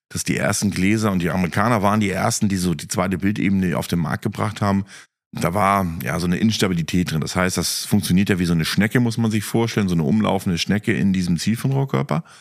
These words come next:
Und wenn du dann natürlich, sag ich mal, ein System hast, das nicht, ähm, da muss ich aufpassen, was ich sage, deutschem Standard entspricht, dann kann es sein, dass es da so eine, so eine ellipsenartige Abweichung gibt. So, und das war früher der Grund, warum viele deutsche oder europäische Hersteller gesagt haben, „Wir bauen nur erste Bildebene.“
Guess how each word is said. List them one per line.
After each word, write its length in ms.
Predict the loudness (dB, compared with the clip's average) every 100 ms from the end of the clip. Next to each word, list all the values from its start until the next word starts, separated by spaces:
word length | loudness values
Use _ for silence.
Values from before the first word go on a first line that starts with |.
| _ _ _ _ -14 -4
Und 120 | 0
wenn 100 | 2
du 80 | 2
dann 160 | 2
natürlich, 400 | 0 0 0 0
sag 180 | 0 0
ich 100 | 0
mal, 200 | 0 2
ein 140 | 0 -2
System 420 | -2 0 2 2
hast, 160 | 0
das 160 | -2 0
nicht, 400 | 0 0 -4 -2
ähm, 480 | 2 2 2 0 -2 -8 -20
da 80 | -6
muss 140 | -4 -4
ich 80 |
aufpassen, 380 | -6 -6 -4 -2
was 100 | -4
ich 120 | -4
sage, 360 | -2 0 0 -4 -10 _ _
deutschem 340 | -2 -2 -2 -2
Standard 420 | 0 0 -2 -4
entspricht, 440 | -6 -6 -6 -6 -18 _ _ -4
dann 80 | -2
kann 180 | 0 0
es 100 | 2
sein, 200 | 0 0
dass 120 | -2
es 120 | -2
da 120 | 0
so 100 | 2
eine, 200 | 2 2
so 80 | 0
eine 160 | 0 0
ellipsenartige 840 | 0 0 -2 -2 -2 -2 -2 -2
Abweichung 460 | 0 -2 -2 -6
gibt. 300 | -8 -10 -18 -10
So, 120 | -6
und 200 | -6 -2
das 240 | -2 -2 -8 -16 -20 _
war 140 | -2 -2
früher 340 | 0 2 4
der 100 | 2
Grund, 300 | 2 2 4
warum 240 | 2 2 0
viele 300 | 0 2 2
deutsche 300 | 0 0 0
oder 140 | 0
europäische 500 | -2 -2 -2 0 0
Hersteller 420 | 0 -2 -2 -2
gesagt 340 | -2 -4 -2 -2
haben, 200 | -2 -2
„Wir 80 |
bauen 260 | -2 0 0
nur 240 | 0 -2
erste 260 | -4 -10 -16
Bildebene.“ 680 | _ _ _ _ _ _